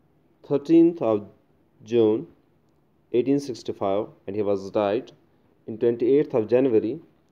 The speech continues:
in nineteen thirty-nine. Dear students <clears throat> and viewers, the poem which are we discussing today is, uh,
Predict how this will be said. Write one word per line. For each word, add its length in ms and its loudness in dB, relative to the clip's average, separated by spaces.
in 180 -4
nineteen 600 -2
thirty-nine. 480 -8
Dear 140 -2
students 500 0
<clears throat> 80 -10
and 420 2
viewers, 360 4
the 80 -2
poem 480 2
which 220 -6
are 140 4
we 100 -2
discussing 600 -6
today 360 0
is, 180 -6
uh, 460 2